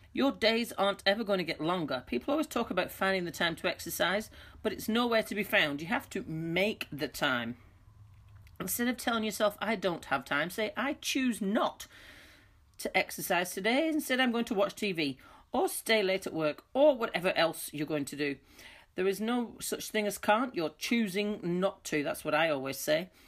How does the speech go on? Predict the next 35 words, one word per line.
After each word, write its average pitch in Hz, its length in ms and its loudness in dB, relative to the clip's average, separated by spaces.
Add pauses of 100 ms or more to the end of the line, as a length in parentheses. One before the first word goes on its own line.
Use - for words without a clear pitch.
(680)
Reminding 247 520 2
yourself 214 400 2
that - 100 -6
you're 185 100 2
making 214 280 0
a 165 40 -2
choice 254 400 0
on 185 100 -2
how 208 120 0
you 220 160 0
spend 190 320 0
your 170 80 -6
time 175 240 0
makes - 240 -6
it - 60 -4
a 165 60 4
lot 175 280 -4
harder 185 720 0
to - 120 -2
let 160 160 -4
yourself 165 400 -4
off - 200 -8
the 175 80 -2
hook, - 320 -4 (320)
but 262 100 -2
it's - 160 -6
also 170 280 0
empowering. 165 680 0
It 175 140 -4
reminds 220 400 2
you 160 160 4
that - 180 -6
you 180 120 0
have - 280 -4
to, - 140 -10